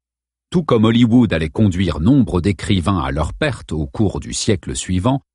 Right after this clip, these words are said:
le théâtre anglais, dans les années mille huit cent quatre-vingt-dix, attirait des hommes de lettres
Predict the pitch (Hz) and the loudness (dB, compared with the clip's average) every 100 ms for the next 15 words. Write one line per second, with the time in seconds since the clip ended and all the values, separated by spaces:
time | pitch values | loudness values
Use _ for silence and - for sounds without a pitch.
0 | _ _ _ _ _ 107 113 175 180 - | _ _ _ _ _ 0 2 2 0 0
1 | 131 123 120 151 160 123 101 87 85 90 | 0 2 2 0 0 2 2 2 2 2
2 | 92 87 98 95 - 101 87 76 76 80 | 4 4 2 0 0 0 0 -4 -4 -2
3 | 87 139 - - - - - 123 - 160 | -2 -2 -4 -10 -16 -20 -6 -6 -2 -2
4 | 180 143 127 135 113 135 175 - | 0 0 0 2 2 2 -2 -4